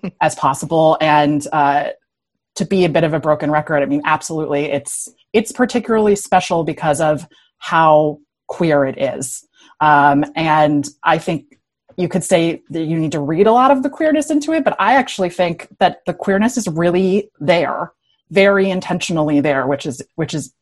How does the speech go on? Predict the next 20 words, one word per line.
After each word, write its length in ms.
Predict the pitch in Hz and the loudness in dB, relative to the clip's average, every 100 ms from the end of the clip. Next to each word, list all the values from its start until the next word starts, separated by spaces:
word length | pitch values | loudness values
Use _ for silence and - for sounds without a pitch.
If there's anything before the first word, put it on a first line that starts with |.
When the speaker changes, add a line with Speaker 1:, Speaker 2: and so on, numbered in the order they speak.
| _ | _
Speaker 2:
pretty 420 | - 185 165 151 - | -2 2 4 2 -2
exciting 560 | 147 - 135 131 180 - | -6 -2 0 0 -2 -4
for 160 | 160 | -2
this 140 | 143 - | -2 0
type 200 | 127 127 | -4 -4
of 120 | 131 | -6
a 40 | |
show. 360 | 151 - 196 202 _ - - - - - _ | -2 0 0 0 _ -20 -20 -20 -20 -20 _
So. 360 | - - 202 - _ - - - - _ _ _ _ | -12 -4 -4 -6 _ -18 -18 -20 -20 _ _ _ _
Speaker 1:
Yeah, 220 | 233 220 | -4 -2
the, 240 | 190 185 180 | -2 -6 -6
um, 360 | 175 165 165 _ - | -6 -10 -14 _ -10
<clears throat> 500 | 311 339 302 240 180 _ _ _ _ _ - _ _ _ _ | -2 2 2 0 -6 _ _ _ _ _ -20 _ _ _ _
the 640 | 175 214 214 202 180 165 202 _ | -4 0 2 2 0 -2 -8 _
web 300 | 202 220 254 | -4 -2 -2
novel 580 | 294 294 294 320 311 302 _ _ | -2 -4 -4 -8 -8 -12 _ _
is, 560 | 208 208 196 185 190 - _ _ _ _ _ _ _ _ _ | 2 2 2 -4 -12 -16 _ _ _ _ _ _ _ _ _
is 380 | - 175 175 - _ _ | -6 -6 -6 -14 _ _
explicitly 580 | 185 - 240 220 190 180 | -8 0 2 2 0 -2
queer 560 | - 165 165 160 165 | -2 -4 0 -2 -4